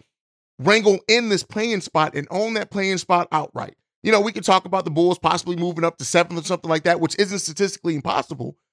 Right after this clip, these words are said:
But before we do that, let's hold down this tenth spot. Let's create enough, enough separation between the teams around us that we are that playing team. And if the Bulls do that,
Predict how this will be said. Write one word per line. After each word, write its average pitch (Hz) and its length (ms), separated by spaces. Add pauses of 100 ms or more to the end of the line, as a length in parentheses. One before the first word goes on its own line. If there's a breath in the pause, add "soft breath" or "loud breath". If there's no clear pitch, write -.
(120)
But 202 120
before 247 260
we 247 100
do 226 140
that, 220 280 (180)
let's 262 180 (160)
hold 220 320
down 185 300
this 175 160
tenth 190 240
spot. - 280 (120)
Let's 220 160
create 220 260
enough, 208 460
enough 185 260
separation 175 680 (160)
between 214 260
the 220 60
teams 208 320
around 185 360
us 170 140 (160)
that 170 120
we 208 300
are 185 400 (140)
that 175 220
playing 190 320
team. 113 280 (120)
And 175 100
if 202 100
the 214 80
Bulls 214 280
do 160 180
that, 175 280